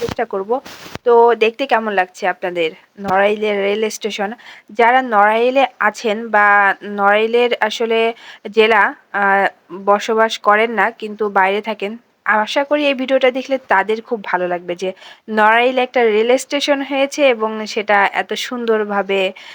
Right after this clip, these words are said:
আহ, তৈরি করা হয়েছে। আশেপাশের ভিউটা দেখলেও তাদের ভালো লাগবে। আমার জেলা হচ্ছে নড়াইল,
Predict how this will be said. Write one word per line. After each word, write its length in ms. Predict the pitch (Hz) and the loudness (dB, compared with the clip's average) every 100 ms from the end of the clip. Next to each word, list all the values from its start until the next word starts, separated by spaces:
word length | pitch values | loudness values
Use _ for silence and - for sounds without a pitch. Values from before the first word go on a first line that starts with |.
| - - | -16 -4
আহ, 260 | 190 190 185 | -2 -2 2
তৈরি 220 | 220 226 | 0 2
করা 240 | 226 214 | 2 2
হয়েছে। 320 | 214 220 220 226 | 2 -2 -4 -4
আশেপাশের 480 | 202 226 226 226 | -4 -4 -4 -4
ভিউটা 400 | 202 202 208 220 | -4 -4 -4 -2
দেখলেও 320 | 220 220 240 233 | -2 -2 -2 0
তাদের 260 | 180 170 | 0 -2
ভালো 260 | 175 175 165 | -8 -8 -6
লাগবে। 380 | 160 147 147 - _ _ _ _ _ - | -6 -8 -14 -14 _ _ _ _ _ -2
আমার 460 | 220 240 269 285 277 226 | 0 4 2 2 0 -4
জেলা 280 | 220 240 262 | 2 4 6
হচ্ছে 300 | 285 277 302 | 2 -2 -4
নড়াইল, 480 | 262 190 190 185 | 2 4 4 0